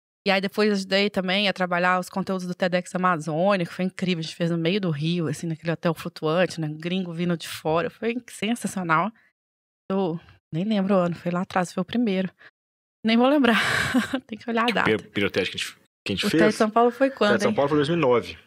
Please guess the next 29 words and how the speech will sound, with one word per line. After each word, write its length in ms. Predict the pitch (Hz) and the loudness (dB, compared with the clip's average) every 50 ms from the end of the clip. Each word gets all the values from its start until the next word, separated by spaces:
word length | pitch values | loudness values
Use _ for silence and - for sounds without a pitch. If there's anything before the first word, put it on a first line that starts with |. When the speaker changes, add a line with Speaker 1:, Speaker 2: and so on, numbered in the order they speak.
| _ _ _ _ _ | _ _ _ _ _
Speaker 2:
Dois 120 | 117 113 - | 4 4 6
mil, 100 | 247 262 | 6 4
Speaker 1:
Nove? 160 | 240 214 185 | 2 2 2
Speaker 2:
dois 180 | 151 113 110 | 2 2 2
mil 120 | 117 120 110 | 0 -2 0
e 20 | |
dez 240 | 107 110 113 117 - | 2 4 2 2 2
foi 140 | - 139 131 | -2 -4 0
o 20 | |
tedex 380 | - 135 127 123 123 120 - - | 2 0 2 2 2 0 0 -2
Amazônia. 580 | 120 127 135 131 104 101 104 101 95 90 85 78 | -2 0 -2 0 0 0 -2 0 -2 -2 -4 -4
Speaker 1:
É, 380 | 208 208 202 190 180 180 185 _ _ 180 - | -4 -4 -4 -4 -6 -6 -10 _ _ -14 -8
boa, 220 | - 196 190 170 | -2 0 0 0
foram 220 | 170 - - 196 202 | 0 -2 -4 -4 -4
os 80 | 196 - | -4 -4
primeiros. 380 | - 254 247 226 202 190 185 | -4 -4 0 0 2 2 4
Eu 80 | 208 208 | 2 2
ainda 400 | 208 226 240 247 277 269 262 254 | 2 2 2 4 4 4 4 2
trabalhando 440 | - - 247 226 247 247 240 240 247 | 2 0 2 2 4 2 2 0 0
como 200 | - 254 254 247 | 0 0 2 2
jornalista, 720 | 247 254 262 277 285 285 240 214 214 226 233 - - 226 | 2 2 2 2 0 0 0 -2 -2 -2 -6 -4 -4 -4
assim, 440 | 220 - - 220 226 254 294 330 - 220 - _ _ _ _ _ _ _ _ _ _ _ _ - - | -4 -2 -4 -2 -2 -2 -4 -6 -10 -16 -20 _ _ _ _ _ _ _ _ _ _ _ _ -4 -4
e 80 | 208 | 0
fazendo 260 | - 226 214 226 226 | 2 2 2 2 0
isso 180 | 220 214 - - | 0 -2 -2 -2
meio 120 | 220 214 214 | -2 -2 0
como 200 | - 208 202 202 | 0 0 2 2
lado 240 | 196 196 196 190 180 | 2 2 2 -2 -6
B. 400 | 170 196 196 214 233 254 254 | -2 0 2 4 4 4 2